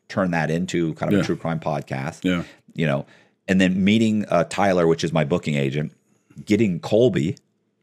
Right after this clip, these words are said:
Speaker 2: Yeah.
Speaker 1: That's amazing.
Speaker 2: Yeah.
Speaker 1: 'Cause that was a tough sell.
Speaker 2: You got the right
Speaker 1: I mean,
Speaker 2: team.
Speaker 1: not that he
Speaker 2: Yeah.
Speaker 1: was, he wasn't a tough sell.
Speaker 2: Yeah.
Speaker 1: He was an, he was, that was a layup.
Speaker 2: Yeah.
Speaker 1: He was, he was, that was a joke.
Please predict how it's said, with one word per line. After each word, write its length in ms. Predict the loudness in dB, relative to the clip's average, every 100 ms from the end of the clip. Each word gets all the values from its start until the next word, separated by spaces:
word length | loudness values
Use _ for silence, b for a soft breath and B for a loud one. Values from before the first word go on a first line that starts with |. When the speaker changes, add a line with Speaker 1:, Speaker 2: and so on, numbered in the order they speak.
| _ _ _ _ _ -2
Speaker 2:
Yeah. 160 | 2
Speaker 1:
That's 140 | 2 0
amazing. 420 | 0 0 -2 2
Speaker 2:
Yeah. 180 | 2 2 _ 2
Speaker 1:
'Cause 260 | 2 4
that 180 | 0 0
was 100 | 0
a 60 | -2
tough 240 | -2 -4
sell. 300 | -2 -4 -4
Speaker 2:
You 80 | 2
got 100 | 4
the 80 | 6
right 60 | 6
Speaker 1:
I 20 |
mean, 80 | 6
Speaker 2:
team. 80 | 6
Speaker 1:
not 160 | 4
that 100 | 2
he 80 | 2
Speaker 2:
Yeah. 100 | 4
Speaker 1:
was, 140 | 4 0
he 140 | 2
wasn't 280 | 4 4 2
a 40 |
tough 180 | 0 -2
sell. 200 | -2 -4
Speaker 2:
Yeah. 220 | -2 -2 2
Speaker 1:
He 80 | 4
was 120 | 4
an, 160 | 0 -4 B
he 120 | 0
was, 240 | 2 0 -6 B B
that 100 | 2
was 140 | 4
a 40 | 4
layup. 320 | 2 0 -6
Speaker 2:
Yeah. 160 | 0 0
Speaker 1:
He 40 |
was, 180 | 0 -2
he 140 | -2
was, 140 | -2 0
that 120 | 0
was 100 | 0
a 120 | -4 -10
joke. 240 | -8 -8